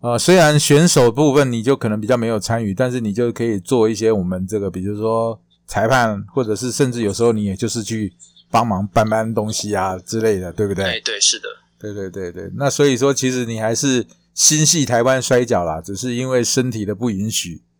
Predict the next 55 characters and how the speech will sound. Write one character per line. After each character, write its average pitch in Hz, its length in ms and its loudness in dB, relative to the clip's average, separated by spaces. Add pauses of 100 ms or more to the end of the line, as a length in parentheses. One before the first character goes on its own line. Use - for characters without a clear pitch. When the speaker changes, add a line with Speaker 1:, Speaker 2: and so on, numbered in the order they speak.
(280)
Speaker 1:
所 120 180 0
以 113 140 0
就 120 160 -2
是 117 180 -4
暂 117 300 0
时 101 240 -6
的、 101 280 -6 (840)
暂 139 260 2
时 113 280 -4
的 117 100 0
休 127 260 2
息 110 220 -4
下 101 240 0
去， 95 280 -8 (200)
是 - 120 -4
不 120 80 0
是 117 160 -4 (220)
大 123 140 2
概 113 100 2
是 110 100 -4
这 110 100 -4
种 98 100 -2
规 98 260 -4
划？ 98 160 -4
Speaker 2:
对 104 320 -16
啊。 92 140 -6
Speaker 1:
OK。 - 240 -16 (1120)
那 180 80 4
你 151 140 4
今 185 240 2
后 180 480 4
你 147 140 -2
有 165 120 4
想 127 280 2
要 147 120 4
挑 110 300 0
战 127 420 0
摔 135 240 0
跤 123 160 2
的 113 80 -2
目 123 200 -4
标 113 280 2
吗？ 101 320 -6
或 - 280 -4
者 107 100 -2
是 120 140 -2
还 107 120 0
有 104 140 -2
规 107 240 -4
划 104 240 -4
吗？ - 240 -14 (640)
就 117 120 -10
是 110 140 -10
今 110 300 -10
后， 110 280 -6